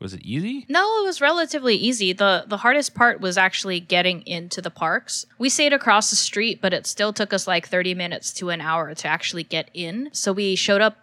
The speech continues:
Speaker 2: before, a little bit before eight each day, since park openings were at nine.
Speaker 1: Oh, wow. Was it, like, the line was really long to just, uh, get through screening and stuff?
Speaker 2: Yeah, the line looped down Harbor and throughout the whole shuttle area.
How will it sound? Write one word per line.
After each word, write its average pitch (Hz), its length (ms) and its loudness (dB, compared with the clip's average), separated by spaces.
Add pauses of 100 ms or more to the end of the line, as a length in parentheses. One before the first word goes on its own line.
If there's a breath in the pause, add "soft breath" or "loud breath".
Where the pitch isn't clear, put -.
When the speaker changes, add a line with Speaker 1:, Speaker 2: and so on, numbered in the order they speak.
(120)
Speaker 2:
before, 185 560 -2 (200)
a 180 60 -4
little 233 220 -2
bit 294 180 0
before 214 380 2
eight 180 260 -2
each - 280 -6
day, 160 240 0
since 165 280 -6
park 175 280 0
openings 165 500 -8
were 165 140 -2
at 156 140 -4
nine. 147 380 -6 (100)
Speaker 1:
Oh, 117 120 4
wow. 101 440 4 (140)
Was 117 200 2
it, 113 160 -4
like, 113 180 2 (160)
the 107 140 0
line 107 380 4
was 123 200 -2
really 127 200 2
long 160 360 0
to 147 280 -2
just, 139 340 -2
uh, 127 260 2
get 110 320 -4
through 117 160 0
screening 123 400 0
and 170 120 0
stuff? - 320 -6
Speaker 2:
Yeah, 208 180 4
the 185 140 -2
line 247 580 2
looped 202 440 -8
down 185 240 2
Harbor 175 640 -2
and 196 220 0
throughout 180 440 2
the 185 80 0
whole 185 200 -2
shuttle 175 360 -2
area. 92 440 -10